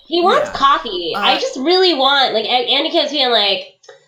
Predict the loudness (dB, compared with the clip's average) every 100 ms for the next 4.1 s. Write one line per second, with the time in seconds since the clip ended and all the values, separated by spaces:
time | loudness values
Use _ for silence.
0 | _ -2 -2 -2 -2 2 0 0 -2 -4
1 | -2 0 0 2 2 0 0 2 2 2
2 | 0 0 -2 -2 0 0 0 0 0 2
3 | 4 4 2 0 2 2 2 0 -2 -2
4 | -4